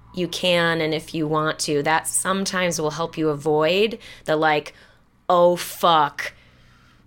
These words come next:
now I'm unhappy," desperation, "What do I do next?"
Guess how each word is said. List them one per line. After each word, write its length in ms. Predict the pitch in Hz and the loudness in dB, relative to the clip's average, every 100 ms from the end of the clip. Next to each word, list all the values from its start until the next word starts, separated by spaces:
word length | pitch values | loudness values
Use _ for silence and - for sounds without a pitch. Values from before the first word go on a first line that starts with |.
| _ - | _ -2
now 400 | 185 175 170 165 | 2 6 6 4
I'm 160 | 160 | 2
unhappy," 880 | 156 151 165 156 156 165 147 135 139 _ _ _ _ - - 160 | 0 2 4 4 4 -2 -2 -4 -6 _ _ _ _ -20 -16 0
desperation, 1080 | 190 185 - - 170 165 165 - 165 156 156 | 2 2 0 -2 2 2 2 0 0 0 2
"What 140 | 160 | 2
do 120 | 160 | 4
I 140 | 156 147 | 2 2
do 200 | 151 147 | -2 -4
next?" 580 | 147 143 101 - - | 0 0 -2 -4 -8